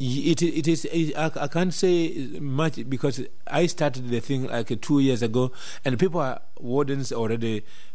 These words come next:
g-, gaining the momentum. They already know that that's the way. But, uh, at the beginning, anything, if it's new, need a, a lot of, uh,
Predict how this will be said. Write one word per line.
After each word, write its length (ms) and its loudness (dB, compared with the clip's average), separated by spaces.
g-, 100 -2
gaining 680 2
the 80 2
momentum. 580 2
They 120 4
already 340 4
know 320 2
that 200 2
that's 260 2
the 80 2
way. 380 0
But, 320 2
uh, 540 -2
at 120 0
the 80 4
beginning, 500 2
anything, 480 -2
if 160 -2
it's 160 -2
new, 440 0
need 280 0
a, 280 -2
a 20 -2
lot 160 0
of, 140 0
uh, 200 -2